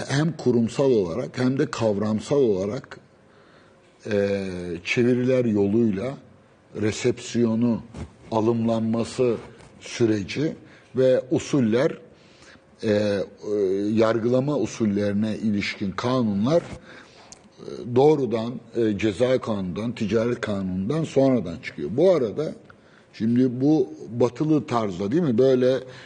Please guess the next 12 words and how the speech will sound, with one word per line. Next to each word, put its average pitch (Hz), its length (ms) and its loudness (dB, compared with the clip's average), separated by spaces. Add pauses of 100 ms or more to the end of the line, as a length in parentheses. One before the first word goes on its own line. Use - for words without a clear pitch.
(260)
bunu 135 400 0 (120)
daha 127 260 4
da 131 60 2
uzatabiliriz. 117 960 0 (1000)
Ama 139 220 0
bin 143 120 0
sekiz 147 240 0
yüz 117 80 -2
yetmiş 143 360 -2
altıda 113 520 -2 (880)
kanun 165 420 0
esası 143 640 0